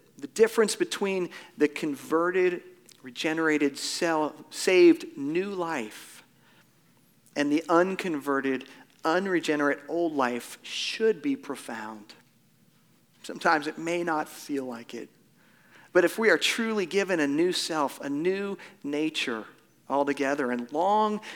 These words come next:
for the things of the Spirit rather than the things of the flesh, we will understand it. We're not perfect. We're not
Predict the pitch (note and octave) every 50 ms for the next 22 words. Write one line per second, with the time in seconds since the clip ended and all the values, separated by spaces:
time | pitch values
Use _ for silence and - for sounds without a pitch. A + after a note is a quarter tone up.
0 | - - - F3+ E3 D#3+ D#3+ - - - F#3+ F#3 F#3 F3+ E3 E3+ D#3+ - D3 C#3
1 | - - - - - E3+ E3 D#3+ D3+ C3 B2+ B2 - B2 C3 C3+ C#3 C#3+ C#3+ C#3
2 | D3 C#3 C3+ B2 A#2 - - C#3 C#3 C#3+ C#3 C#3 B2+ B2+ A#2+ - - - A#2+ A2+
3 | - - - - - - - - _ _ _ _ _ _ _ _ _ _ _ _
4 | _ _ _ _ _ _ _ _ _ _ _ _ _ _ _ _ _ _ _ _
5 | _ _ _ _ _ _ _ _ _ _ - _ - B2 C3 C3+ C3 C3 A#2+ A#2+
6 | A#2+ A#2+ A#2 - - - B2+ C3 B2 B2 A#2 B2 - - G#3+ C#4+ C4+ A3 - -
7 | - - G#3+ G#3+ - - B3+ B3+ - - - - _ _ _ _ - - _ _
8 | - A2+ A#2+ - - - -